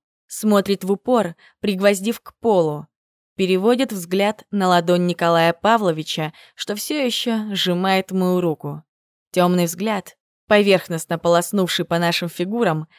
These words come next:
возвращается к собеседнику. Узнал меня. В этом нет сомнений, даже если не подал виду. Интересно, а когда мы столкнёмся лицом к лицу, как отреагирует?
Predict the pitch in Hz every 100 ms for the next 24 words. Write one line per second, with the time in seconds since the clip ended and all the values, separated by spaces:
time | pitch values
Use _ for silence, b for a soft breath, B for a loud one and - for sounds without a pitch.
0 | b - 190 190 190 - 226 214 - 214
1 | - 214 208 - 175 151 151 - 147 -
2 | _ _ _ _ _ - 220 190 165 147
3 | 147 156 170 - _ _ B B 196 196
4 | 202 214 214 202 214 - 170 165 156 156
5 | 156 - _ _ 196 190 185 196 196 190
6 | - 185 190 _ 226 247 254 247 196 160
7 | 160 180 165 143 156 _ _ _ _ _
8 | - 247 240 269 262 180 - - 147 147
9 | B B B 190 214 240 320 226 208 -
10 | 247 233 208 214 254 226 - 226 226 240
11 | 247 - 180 151 - _ _ - 269 180
12 | 160 190 190 202 196 160 147 143 -